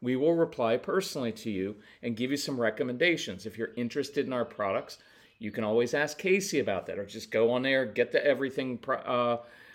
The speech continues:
uh, uh, program. It's got everything we've ever created. Or there's some other programs. Ask Casey about that. So I did wanna give a quick shout out to a really good dad. His name's Ryan. Not gonna give away the last name. And he emailed me after the la-, last podcast and said,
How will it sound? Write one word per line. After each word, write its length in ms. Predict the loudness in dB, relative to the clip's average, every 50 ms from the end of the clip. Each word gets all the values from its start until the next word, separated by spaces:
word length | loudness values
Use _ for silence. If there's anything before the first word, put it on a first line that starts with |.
| -2 2
uh, 20 |
uh, 420 | 4 4 6 4 6 6 6 6 4
program. 520 | 4 4 6 6 6 4 4 2 2 2
It's 100 | 0 -2
got 140 | 0 4 6
everything 340 | 6 6 4 0 -2 -2 0
we've 200 | 0 2 4 4
ever 180 | 4 2 2
created. 480 | -2 -2 0 2 2 4 4 4 4 2 0 -8 -18 -20 -20 _
Or 220 | 4 6 8 8 10
there's 200 | 8 6 6 4
some 160 | 2 0 0
other 160 | 0 2 0
programs. 480 | 0 0 -2 -2 0 -2 -4 -4 -2 0
Ask 220 | 0 0 0 0
Casey 300 | -2 -4 -4 -2 -2 -2
about 220 | -2 -2 -6 -8 -10
that. 200 | -12 -12 -4 0
So 220 | 2 2 2 0 -4 -14 -20 -6 -4
I 80 | 2
did 160 | 4 4 6 6
wanna 180 | 6 6 8
give 160 | 8 8 8
a 60 | 8 4
quick 200 | 2 -2 -4 -2
shout 300 | 0 0 2 2 2 0
out 220 | -2 -4 -8 -12 _ _ _ _ -2
to 80 | -2
a 40 | 0
really 280 | 2 4 4 4 4 6
good 200 | 4 2 4 6
dad. 180 | 6 4 6
His 120 | 4 0 0
name's 260 | -2 -2 -2 -2 -2
Ryan. 380 | 0 2 2 4 2 2 0 -2 -6 -10
Not 120 | -8 -6
gonna 100 | -4 -2
give 160 | -2 -2 0
away 140 | 0 0 0
the 80 | 0 2
last 260 | 0 0 0 0 0
name. 240 | 0 0 0 0 -4 -8 -16 -20 -20 -20 -20 -18 -2 0
And 120 | 2 2
he 240 | 2 4 4 6 8
emailed 240 | 8 8 8 8 8
me 140 | 6 4 4
after 240 | 4 2 -2 -4
the 80 | -4 -2
la-, 300 | 2 4 4 4 4 4
last 300 | 4 4 4 4 2 0
podcast 640 | -2 0 0 2 0 0 0 0 0 0 0 -2 -6
and 120 | -6 -6 -4
said, 400 | -2 0 0 2 2 0 -2